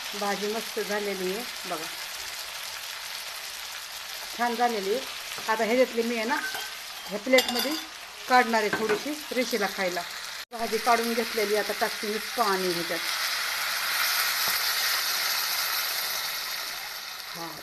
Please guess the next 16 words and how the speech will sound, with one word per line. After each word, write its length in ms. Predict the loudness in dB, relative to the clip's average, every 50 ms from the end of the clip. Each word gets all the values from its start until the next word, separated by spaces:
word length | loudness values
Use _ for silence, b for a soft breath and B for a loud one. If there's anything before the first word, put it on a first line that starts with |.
| -10
थोडंसं 320 | -8 -8 -8 -8 -8 -8 -6
पाणी 260 | -4 -4 -4 -4 -2
टाकलंय 400 | -2 -4 -2 -2 -4 -4 -4 -4 -6 -8 -18 -20 -20 -20 -20 -20 -20 -20 -18 -16
आणि 120 | -14 -12
हे 120 | -10 -10 -8
बघा 220 | -8 -8 -8 -10 -12 -14 -16 -20 -18 -14 -8
रेशीसाठी 580 | -6 -6 -6 -6 -6 -10 -10 -10 -10 -10 -10 -14 -14 -16 -18 -20 -20 -20 -20 -20 -20 -20 -20 -20 -20 -20 -14 -10
भाजी 400 | -6 -6 -6 -6 -6 -8 -10 -10 -10 -12 -18 -20 -20 -20 -20 -20 _ _ -20 -20 -18 -12
मस्त 360 | -10 -8 -8 -8 -8 -8 -8 -2 0
काढून 260 | 0 0 0 0 -4
घेतलेली 460 | -4 -6 -6 -6 -6 -6 -4 -4 -6 -6
आहे. 220 | -6 -10 -14 -20 B B B B B B
आता 180 | -6 -4 -4 -4
ह्याच्यावर 560 | -4 -4 -2 -4 -4 -6 -4 -4 -4 -4 -4
आहे 100 | -4 -6
ना 120 | -6 -6